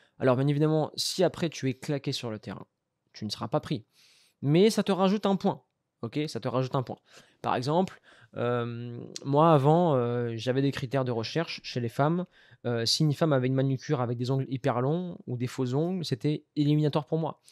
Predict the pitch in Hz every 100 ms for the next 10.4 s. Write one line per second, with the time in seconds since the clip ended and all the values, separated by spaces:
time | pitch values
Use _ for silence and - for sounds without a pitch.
0 | - - - - - 170 190 175 131 127
1 | 123 123 120 117 - 127 127 127 143 135
2 | 131 143 131 127 123 135 151 151 - 127
3 | 113 127 123 120 143 147 147 123 113 -
4 | 143 151 143 - - - 117 120 120 120
5 | - 127 123 135 127 131 147 139 - 156
6 | 135 120 135 - 147 - 135 151 131 _
7 | _ - 139 131 131 - 131 123 143 165
8 | 180 131 - 127 - 135 147 143 151 135
9 | 117 120 113 - 151 165 127 - 110 101
10 | - 123 127 190